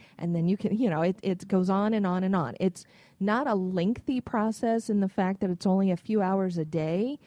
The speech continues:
but it's many, many days because you have got to give it time to dry and harden to the point where you can work with it and paint on it and your fingers don't sink into it. <laughs>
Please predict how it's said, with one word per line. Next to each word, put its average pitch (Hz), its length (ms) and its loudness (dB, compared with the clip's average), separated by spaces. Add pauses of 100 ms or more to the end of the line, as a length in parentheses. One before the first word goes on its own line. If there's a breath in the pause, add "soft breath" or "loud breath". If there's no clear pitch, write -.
(400 loud breath)
but 180 220 2
it's 190 220 0
many, 190 260 4
many 180 260 4
days 214 440 0
because 180 360 -2
you 175 60 2
have 170 180 -4 (140)
got 170 380 -2
to - 80 -10
give 185 200 -2
it - 140 -4
time 170 360 0
to - 120 -2
dry 165 480 0
and 180 160 -2
harden 202 600 -2
to 196 220 -2
the 180 100 0
point 160 280 -4
where 170 120 -2
you 165 100 -2
can 175 240 -4
work 214 300 -2
with 156 180 -10
it - 280 -14 (200)
and 180 220 -2
paint 175 340 0
on 156 200 -4
it 180 220 -4
and 160 380 -4 (300 soft breath)
your 175 100 0
fingers 165 440 -2
don't 147 280 -4
sink 277 300 -6
into 151 320 -4
it. - 260 -14
<laughs> - 380 -4